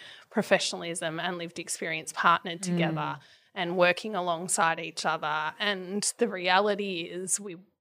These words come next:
Speaker 1: we, to create services and systemic responses that meet the needs of the people that use them, that relies on, on having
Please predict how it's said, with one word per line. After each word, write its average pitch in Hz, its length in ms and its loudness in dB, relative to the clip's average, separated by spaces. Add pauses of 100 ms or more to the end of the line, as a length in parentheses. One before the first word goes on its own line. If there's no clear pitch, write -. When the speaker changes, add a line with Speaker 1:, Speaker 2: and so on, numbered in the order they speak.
(100)
Speaker 1:
we, 170 380 -8 (440)
to 226 100 -2
create 202 680 2 (320)
services 208 840 4
and 185 240 0
systemic 185 600 0
responses 175 760 0
that 170 180 2
meet 185 320 -2
the 202 100 6
needs 175 360 0
of 196 120 -2
the 202 80 2
people 185 420 -6
that 165 240 0
use 170 320 0
them, 208 400 0 (580)
that 190 220 0
relies 170 500 4
on, 180 300 -8 (120)
on 180 160 0
having 170 580 0